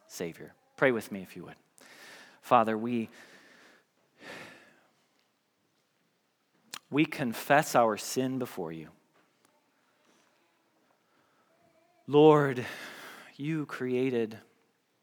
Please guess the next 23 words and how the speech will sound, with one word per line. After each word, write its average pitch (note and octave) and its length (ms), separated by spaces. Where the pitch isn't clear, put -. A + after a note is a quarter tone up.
a - 60
glorious D3 500
world B2 500
for - 220
us B2+ 200
to - 120
enjoy. A2+ 540
Yet B2+ 200
you D3 60
gave E3+ 300
us F3 240
the D#3 120
ability B2+ 680
to C3+ 100
trust - 480
you F3 180
or C3 180
not, G2+ 380
and A2 160
we C3 140
have A#2 180
not A#2 220
trusted - 420